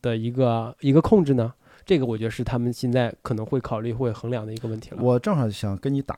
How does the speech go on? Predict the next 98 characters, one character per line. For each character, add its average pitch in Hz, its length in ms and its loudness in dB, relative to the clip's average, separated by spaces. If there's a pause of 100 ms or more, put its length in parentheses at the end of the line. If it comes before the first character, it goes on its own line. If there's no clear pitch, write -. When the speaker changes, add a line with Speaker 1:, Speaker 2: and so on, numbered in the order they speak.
Speaker 2:
听 101 120 -4
一 104 60 -2
下， 101 160 -2
今 156 180 -4
年 127 120 0
这 110 80 -4
个 110 80 -2
U 110 100 -4
T 104 140 -6
M 101 120 -4
B 98 380 -6
直 - 220 -10
播， 107 320 -2
你 104 160 -6
应 101 80 -4
该 131 120 -2
看 - 220 -6
了 98 60 -4
很 78 100 -8
大 107 100 -2
一 104 60 -4
部 104 140 -6
分， 98 80 -6
我 113 80 -2
就 160 80 -2
没 151 100 0
怎 131 100 0
么 104 80 -2
看 123 160 -4
啊， 92 120 -6
Speaker 1:
对， 117 60 -16
是 135 160 -4
的。 113 40 -2
Speaker 2:
是 - 80 -6
什 98 80 -6
么 127 140 -2
感 95 200 -6
触？ 110 140 -8
现 120 180 -4
在 104 240 -2 (420)
你 110 100 -6
觉 104 140 -4
得 107 120 -2
体 - 260 -10
验 98 200 -4
怎 - 140 -14
么 - 60 -14
样？ 90 160 -8 (320)
Speaker 1:
我 139 100 4
觉 - 20 2
得， 147 60 0
Speaker 2:
包 123 140 4
括 - 0 -
国 131 220 4
外 151 140 8
和 139 80 2
国 123 160 2
内 139 120 4
应 117 80 2
该 127 100 0
是 120 100 0
两 104 180 -2
部 143 120 2
分 87 160 -4
吧？ - 180 -16
Speaker 1:
我 - 40 -20
觉 151 40 -20
得 - 40 -20 (180)
非 139 80 -4
常， - 20 -2
Speaker 2:
啊。 131 40 -2
Speaker 1:
呃， 123 500 -4 (200)
对， 165 160 0
但 175 100 8
是 147 60 0
都 165 120 2
在 165 120 0
一 120 120 -4
个 139 140 0 (280)
直 131 100 -2
播 127 100 2
间、 127 160 -2
演 110 120 0
播 120 100 -2
间 123 160 -2
内。 143 140 -8 (640)
呃， 127 120 -6
都 160 160 6
是， 165 260 0 (160)
Speaker 2:
啊。 92 220 -6
Speaker 1:
呃 143 80 2
，U 180 80 6
T - 80 2
M 180 100 2
B 180 140 -2
有 113 160 2
一 113 100 -2
个， 131 320 4